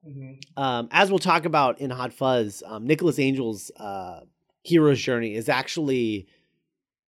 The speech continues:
Speaker 2: uh, completely opposite.
Speaker 1: Okay.
Speaker 2: It's like an opposite, it's like an opposite day hero's journey. It's really interesting, but we'll, we'll get there when we talk about that, uh, next year. But, um, yeah, I don't know.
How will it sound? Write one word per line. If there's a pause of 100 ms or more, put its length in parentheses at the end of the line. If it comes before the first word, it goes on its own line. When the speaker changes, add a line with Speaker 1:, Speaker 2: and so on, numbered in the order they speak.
(580)
Speaker 2:
uh,
completely (140)
opposite. (920)
Speaker 1:
Okay.
Speaker 2:
It's
like
an
opposite,
it's
like
an
opposite
day (160)
hero's
journey.
It's
really
interesting, (200)
but
we'll,
we'll
get
there
when
we
talk
about
that,
uh,
next
year.
But, (400)
um, (680)
yeah, (140)
I
don't
know.